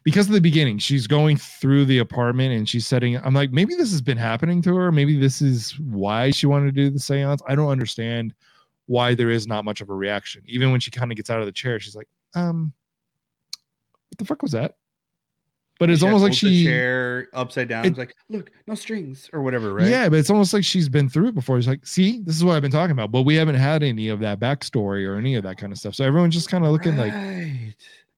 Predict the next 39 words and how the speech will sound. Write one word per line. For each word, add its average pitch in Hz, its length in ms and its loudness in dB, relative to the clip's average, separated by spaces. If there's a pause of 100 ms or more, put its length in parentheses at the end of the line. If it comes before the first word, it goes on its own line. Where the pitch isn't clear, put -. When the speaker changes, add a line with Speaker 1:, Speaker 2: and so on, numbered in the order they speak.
Speaker 1:
"Oh, - 140 -6
that, 170 220 -2 (220)
that 208 160 0
was 185 120 2
a 135 40 0
little 113 220 -2
odd." 104 300 -4 (680)
Fuck 262 400 2
that, 131 520 0
dude. 127 240 0
I 180 120 2
would 147 160 2
be 110 140 -2
out 123 160 -2
of 104 80 -6
there. 95 300 -12 (680)
Speaker 2:
That's 214 220 0
a 302 60 0
great 254 280 2
point 208 280 2
to 185 80 2
bring 156 260 2
up, 165 160 2
Lance. 131 340 0
I 156 120 2
think 208 260 0
there's 226 180 2
more 208 200 2
to 214 240 -4
that, 123 260 2
because 139 560 0 (240)
why 160 440 2
have 180 200 -2
the 160 80 -4
seance? 147 720 -4 (400)
Why 143 300 0
is 165 220 -2
it 156 140 -4
like, 143 440 -2